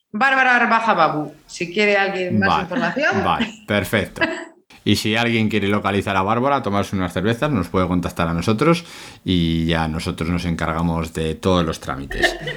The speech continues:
Speaker 2: Así que nada más, agradecer una vez más a la Casa del Oso de la Fundación Oso de Asturias que nos ha permitido hoy grabar este programa en sus instalaciones.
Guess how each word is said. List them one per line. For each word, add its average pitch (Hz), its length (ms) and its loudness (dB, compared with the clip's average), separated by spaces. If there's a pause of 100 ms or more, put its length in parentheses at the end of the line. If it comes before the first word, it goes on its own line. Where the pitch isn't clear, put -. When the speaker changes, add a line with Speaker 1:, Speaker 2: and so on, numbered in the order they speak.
(220)
Speaker 2:
Así 104 380 -4
que 95 680 -2
nada 113 240 0
más, 185 300 -2
agradecer 113 800 0
una 117 240 2
vez 110 120 2
más 127 300 0
a 113 140 -2
la 98 140 0
Casa 110 260 0
del 104 140 4
Oso 107 220 0
de 92 60 2
la 90 120 0
Fundación 98 520 0
Oso 101 200 0
de 98 80 4
Asturias 107 500 2
que 95 120 -2
nos 90 160 0
ha 90 100 0
permitido 98 580 2
hoy 101 160 2
grabar 95 320 0
este 95 180 -2
programa 95 540 0
en 95 80 0
sus 98 180 -6
instalaciones. 147 800 0